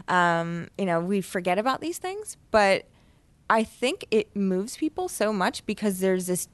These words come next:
deep memory that resurfaces. And whether it reminds them of a specific person or not, um, I think that memory is in everybody. It's in, it's in our D N A, you know, that, that we have this deep relationship with plants.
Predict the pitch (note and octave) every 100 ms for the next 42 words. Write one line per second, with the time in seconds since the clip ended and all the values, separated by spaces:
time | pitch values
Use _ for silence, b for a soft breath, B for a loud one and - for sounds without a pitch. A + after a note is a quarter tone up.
0 | - F#3 G#3+ - F#3 F3 E3 F3 A3 E4
1 | F#4 - A3 - E3+ F#3+ G3+ G#3+ G3+ F#3
2 | - F#2+ - - b b b b b -
3 | - G3 F#3 F3+ F3 F3+ - G3 F#3+ F3+
4 | F3+ - G3 G3 G3+ F#3+ E3+ - F3+ -
5 | G#3 - - - - B3 A#3 G#3 F#3 F3
6 | - F#3 F3+ F#3 - - E3+ D#3+ D3+ -
7 | - F#3+ G#3+ G3+ - - F#3 E3+ F#3 F#3
8 | F3+ F3 - F3+ G3 D3+ - - - F3
9 | E3+ E3 F3 G3 F#3 E3+ D#3 E3+ D#3 D#3
10 | - G3 b b b b b - - E3+
11 | - - E3 D3+ - - F#3 - F3 E3+
12 | E3 D#3+ - - F3 E3+ E3 E3 E3 -
13 | - - _ - E3+ - - F3 F#3 F#3
14 | F3+ - - G#2 A#2 -